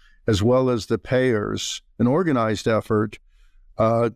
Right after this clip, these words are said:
excuse the expression, to puke on hospitals, to identify our weaknesses.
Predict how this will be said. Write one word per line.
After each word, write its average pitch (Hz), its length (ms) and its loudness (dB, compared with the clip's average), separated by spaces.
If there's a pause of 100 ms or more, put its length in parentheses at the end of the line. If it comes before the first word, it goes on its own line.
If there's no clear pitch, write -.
(600)
excuse 131 500 0
the 147 40 0
expression, 127 640 0
to - 120 -12
puke - 380 -2
on 113 200 0
hospitals, 107 680 -2
to 123 160 0
identify 135 640 0
our 113 160 0
weaknesses. 107 920 -2